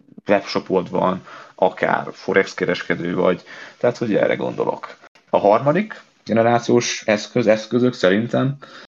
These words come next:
a, azok, amikor, ö, egy cégnek, egy vállalatnak, ö,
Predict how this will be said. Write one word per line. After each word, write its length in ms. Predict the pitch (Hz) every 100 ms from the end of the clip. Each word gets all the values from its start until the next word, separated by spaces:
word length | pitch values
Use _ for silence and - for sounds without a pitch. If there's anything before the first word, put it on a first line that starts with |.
| _ _ _ -
a, 440 | - 98 101 101 -
azok, 320 | 107 107 104
amikor, 500 | 107 104 - 104 107
ö, 240 | 104 104 107 - - - _ _
egy 80 | -
cégnek, 680 | - 110 175 - - - _ _ 87
egy 120 | 90
vállalatnak, 840 | 95 92 85 85 - 90 - -
ö, 460 | 73 92 95 95